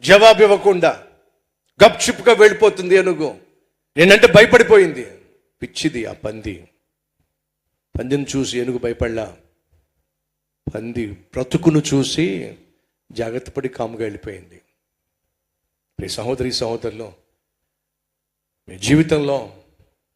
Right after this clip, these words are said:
ఇలాంటి మనుషులు ఎదురుతూ ఉంటారు. ఉద్యోగం చేసే చోట, పని చేసే చోట, ప్రయాణం చేస్తున్నప్పుడు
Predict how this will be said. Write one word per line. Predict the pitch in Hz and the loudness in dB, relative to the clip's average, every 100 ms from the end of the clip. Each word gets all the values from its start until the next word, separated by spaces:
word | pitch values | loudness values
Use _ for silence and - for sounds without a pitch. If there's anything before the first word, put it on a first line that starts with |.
| _ _ _ _ _ _ _ _ _ _ _ _ _ _ _ _ _ _ _ _ _ _ _ _ _ _ - | _ _ _ _ _ _ _ _ _ _ _ _ _ _ _ _ _ _ _ _ _ _ _ _ _ _ -16
ఇలాంటి | 107 117 120 123 107 95 107 _ _ _ _ _ | -8 -6 -6 -8 -10 -16 -20 _ _ _ _ _
మనుషులు | 101 117 - | -14 -8 -4
ఎదురుతూ | 127 135 147 151 | 0 0 0 0
ఉంటారు. | 135 135 117 92 _ _ _ _ | 0 -2 -2 -6 _ _ _ _
ఉద్యోగం | - 101 123 120 | -16 -10 -8 -8
చేసే | 120 117 113 113 | -8 -6 -6 -6
చోట, | 110 104 | -8 -8
పని | 107 95 104 104 | -14 -16 -18 -14
చేసే | 113 104 107 - | -14 -12 -12 -12
చోట, | 98 98 90 _ _ _ | -14 -16 -20 _ _ _
ప్రయాణం | - 95 110 131 127 | -8 -6 -8 -6 -4
చేస్తున్నప్పుడు | 120 - 123 113 - 104 98 | -6 -6 -10 -10 -12 -16 -16